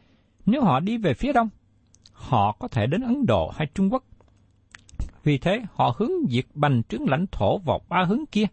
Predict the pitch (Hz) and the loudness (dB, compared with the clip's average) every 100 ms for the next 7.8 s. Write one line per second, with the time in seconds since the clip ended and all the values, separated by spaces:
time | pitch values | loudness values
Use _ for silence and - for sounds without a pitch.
0 | _ _ _ _ _ _ _ _ 135 175 | _ _ _ _ _ _ _ _ 0 0
1 | 170 90 127 190 190 254 - 110 - 110 | 2 -2 0 0 2 0 -4 -8 -4 0
2 | 107 175 - 104 98 104 - - 110 127 | 0 0 0 2 2 0 -6 -6 -2 -2
3 | - 175 175 160 175 202 311 196 147 82 | -2 -2 0 0 0 0 0 -2 -2 0
4 | 90 95 127 - _ _ _ _ _ - | 0 0 -2 -8 _ _ _ _ _ -4
5 | 110 - 90 - 233 240 220 139 76 - | -4 -2 -4 -2 -4 0 0 0 -2 -2
6 | 160 208 - 185 254 _ _ _ - - | 0 0 0 0 -2 _ _ _ -16 -12
7 | - - 190 _ - 156 160 101 | -10 -4 -4 _ -4 -2 0 -4